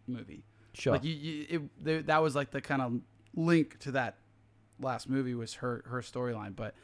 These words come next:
Speaker 1: I just wish she had more to do with the core plot.
Speaker 2: Okay.
Speaker 1: I guess.
Speaker 2: Yeah. All right.
Speaker 1: Yeah.
Speaker 2: Well, okay. Mine. Um,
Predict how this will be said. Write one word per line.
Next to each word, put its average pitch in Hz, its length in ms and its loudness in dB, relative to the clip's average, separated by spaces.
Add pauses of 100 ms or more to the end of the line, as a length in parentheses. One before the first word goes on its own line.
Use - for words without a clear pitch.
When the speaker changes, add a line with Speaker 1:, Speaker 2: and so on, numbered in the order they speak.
(220)
Speaker 1:
I 170 120 8
just 143 160 2
wish 156 140 2
she 147 120 -2
had 139 180 2
more 127 180 0
to 113 60 -6
do 120 120 -6
with 113 120 -8
the 117 80 -10
core 113 280 -8
plot. - 380 -10 (360)
Speaker 2:
Okay. 196 160 4
Speaker 1:
I - 40 8
guess. - 360 -10 (200)
Speaker 2:
Yeah. 214 80 6
All 190 60 8
right. 151 120 6
Speaker 1:
Yeah. - 60 -4
Speaker 2:
Well, 143 180 4 (160)
okay. 151 140 6
Mine. 143 460 4 (320)
Um, 123 500 2